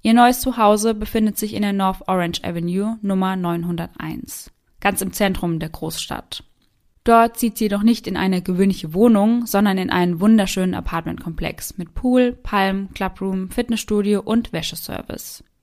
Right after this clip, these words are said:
Es gibt dort also alles, was das Herz begehrt.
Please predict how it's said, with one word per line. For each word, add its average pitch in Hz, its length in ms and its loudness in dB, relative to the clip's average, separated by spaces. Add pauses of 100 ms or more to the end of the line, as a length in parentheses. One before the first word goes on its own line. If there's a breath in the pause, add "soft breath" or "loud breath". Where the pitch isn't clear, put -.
(160)
Es 202 200 0
gibt 214 160 -2
dort 185 160 0
also 175 320 0
alles, 185 460 0
was 170 180 -4
das - 260 -8
Herz - 300 -12
begehrt. - 640 -10